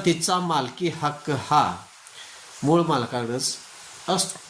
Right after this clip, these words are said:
आता हा मालकी हक्क कधी पत्र असतो, तर त्याला एक ठराविक पिरियड ठरला असतो, एक वर्षे, दोन वर्षे, बारा वर्षे. तर त्यानंतर सदर मालकी हक्क संपुष्टात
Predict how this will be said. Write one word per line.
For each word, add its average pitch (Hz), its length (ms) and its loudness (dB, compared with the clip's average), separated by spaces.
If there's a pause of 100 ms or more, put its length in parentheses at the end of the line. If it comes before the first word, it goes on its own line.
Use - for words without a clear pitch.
(520)
आता 180 420 2
हा 190 200 6
मालकी 175 340 0
हक्क 165 200 0
कधी 185 260 -2
पत्र 151 240 0
असतो, 107 400 0
तर 143 180 0
त्याला 147 260 2
एक 151 120 0 (540)
ठराविक 143 300 2 (120)
पिरियड 165 300 2
ठरला 110 200 0
असतो, 101 180 -2
एक 107 220 0
वर्षे, 101 300 0
दोन 101 220 -2
वर्षे, 92 420 -2 (100)
बारा 104 240 0
वर्षे. - 420 -4 (760)
तर 165 160 6 (140)
त्यानंतर 139 880 0 (440)
सदर 156 360 2
मालकी 127 400 0
हक्क 113 320 -8 (600)
संपुष्टात 143 520 2